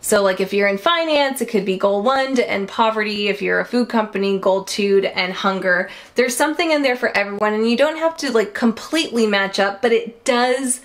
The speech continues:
help a lot because, um, when your mission aligns with your product, then you already have the foundation for something that's that next level where it's a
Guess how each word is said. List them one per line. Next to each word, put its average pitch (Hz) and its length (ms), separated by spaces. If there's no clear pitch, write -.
help 214 320
a 196 40
lot 185 360
because, 208 640
um, 208 340
when 233 240
your 233 320
mission 247 640
aligns 202 680
with 190 300
your 190 100
product, 196 760
then 202 460
you 226 200
already 226 300
have 180 520
the 190 80
foundation 175 840
for 175 460
something 190 480
that's 180 340
that 196 260
next 202 360
level 190 360
where 185 280
it's 214 180
a 180 160